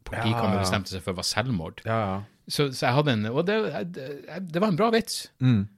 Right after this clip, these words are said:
Speaker 1: Altså, den, den var fuckings bra,
Speaker 2: Ja.
Speaker 1: og den funka. Men Frode Grytten var tydeligvis der, så han begynte å si til meg, Jo, men av og til funker jo ikke med den edgy humoren i det hele tatt, sånn som når, eh, når du skulle, eh, kødde med, ehm,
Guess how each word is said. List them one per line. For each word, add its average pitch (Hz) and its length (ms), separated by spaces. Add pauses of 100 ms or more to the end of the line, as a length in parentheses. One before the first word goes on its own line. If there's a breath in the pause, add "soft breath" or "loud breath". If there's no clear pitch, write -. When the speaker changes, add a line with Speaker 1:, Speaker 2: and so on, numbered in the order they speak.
(140)
Speaker 1:
Altså, 123 180
den, 151 280
den 151 140
var 170 120
fuckings 117 640
bra, 160 280 (200 loud breath)
Speaker 2:
Ja. 113 220
Speaker 1:
og 123 160
den 120 220
funka. 135 560 (280)
Men 139 260
Frode 131 340
Grytten 185 260
var 92 60
tydeligvis 90 360
der, 90 120
så 110 100
han 151 100
begynte 160 120
å 87 40
si 104 140
til - 100
meg, 107 160 (220 loud breath)
Jo, 151 100
men 113 140
av 151 140
og - 60
til 107 100
funker 107 420
jo 90 60
ikke 90 160
med 87 180
den 87 220
edgy 104 520
humoren 98 340
i 85 40
det 87 100
hele 143 220
tatt, 92 240
sånn 104 160
som 98 160
når, 92 240
eh, 87 180 (360 soft breath)
når 113 80
du 107 120
skulle, 95 380 (140)
eh, 92 40
kødde 107 480
med, 90 360 (560 soft breath)
ehm, 87 680